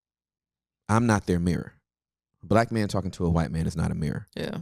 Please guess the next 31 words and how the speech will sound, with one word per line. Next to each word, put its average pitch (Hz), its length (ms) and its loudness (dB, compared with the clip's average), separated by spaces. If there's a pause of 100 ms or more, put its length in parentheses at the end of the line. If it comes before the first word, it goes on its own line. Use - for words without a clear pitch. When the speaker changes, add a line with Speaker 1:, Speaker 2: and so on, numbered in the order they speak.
Speaker 1:
A 85 80 -2
white 98 240 4
man 92 160 4
talking 85 220 2
to - 100 2
another 104 220 2
white 143 180 2
man 185 240 0 (460)
and 95 100 0
saying, 90 280 4
"Hey, 101 160 4
Bill." 92 420 4 (500)
Speaker 2:
That's - 160 -6
good. - 320 -10
Speaker 1:
"Hey, 117 160 6
hey, - 160 2
hey, 127 220 4
pal." 85 480 0
Speaker 2:
Yeah. - 240 -10 (1000)
Speaker 1:
"Hey, 165 100 4
bro, 107 300 4 (120)
even 180 240 6
though 147 100 8 (1120)
you - 80 -20
can't - 280 2
say 151 240 4
nigger - 360 2
out - 120 -10
here, - 180 -10
Speaker 2:
Yeah. - 80 -10
Speaker 1:
Bill." - 220 -8